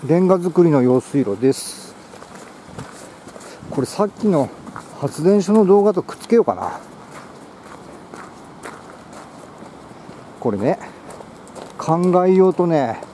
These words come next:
防火用水で使ってるんですよ。あ、ここで溜めちゃってるんだ。あー、灌漑の方に流してんのかな。えー、左側の門の方に流してますよね。こっちがね、ニ、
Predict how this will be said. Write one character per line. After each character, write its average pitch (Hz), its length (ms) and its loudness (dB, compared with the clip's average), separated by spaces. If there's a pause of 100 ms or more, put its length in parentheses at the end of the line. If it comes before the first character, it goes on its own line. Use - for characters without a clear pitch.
(200)
防 156 280 4 (100)
火 190 140 4
用 190 220 6
水 143 180 -4
で 110 100 -2
使 - 180 -4
っ 135 60 2
て - 140 -4
る 127 80 0
ん 110 80 -2
で - 60 -10
す - 100 -12
よ。 101 160 -4 (540)
あ、 127 180 0
こ - 120 -10
こ 208 140 2
で 233 140 4
溜 - 180 -8
め 202 120 0
ち - 80 -2
ゃ 269 40 2
っ 262 40 -4
て - 140 0
る 170 100 4
ん 131 100 0
だ。 110 220 0 (1200)
あ 139 40 -6
ー、 190 500 0 (480)
灌 202 360 2
漑 254 180 4
の 269 100 6
方 262 120 6
に 202 60 6
流 147 60 4 (140)
し - 80 -12
て 131 60 -4
ん 110 60 -4
の 98 80 -4
か 87 100 -2
な。 87 200 -2 (1120)
え 143 440 -2
ー、 - 20 -2
左 196 380 4
側 220 220 4
の 220 120 4
門 226 240 4
の 220 80 4
方 151 120 0
に 123 60 0
流 123 60 0 (120)
し - 80 -10
て - 60 -14
ま 73 80 -12
す - 40 -18
よ 90 220 -12
ね。 113 200 -4 (760)
こ 190 60 4
っ 170 40 0
ち - 140 -2
が 147 140 4
ね、 101 120 -2
ニ、 135 220 2